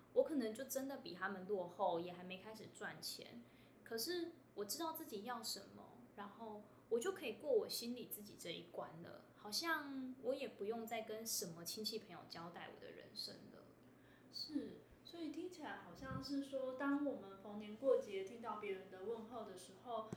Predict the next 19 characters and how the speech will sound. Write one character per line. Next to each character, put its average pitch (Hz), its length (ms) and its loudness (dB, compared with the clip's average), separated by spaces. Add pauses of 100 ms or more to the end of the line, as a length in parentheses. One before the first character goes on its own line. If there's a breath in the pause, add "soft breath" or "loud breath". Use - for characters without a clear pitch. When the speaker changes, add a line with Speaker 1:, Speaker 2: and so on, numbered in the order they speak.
(400 loud breath)
Speaker 2:
假 - 160 -10
设 302 220 2
我 220 140 6
们 180 100 -8
内 220 160 -4
在 208 240 -4
有 185 180 -6
一 202 60 -10
些 208 220 -8
不 277 100 -4
舒 294 160 -4
服 277 180 -2
的 185 100 -4
感 170 120 -10 (160)
觉 170 120 -10
浮 185 220 -14
现 214 280 -8
上 - 300 -8
来， 165 280 -12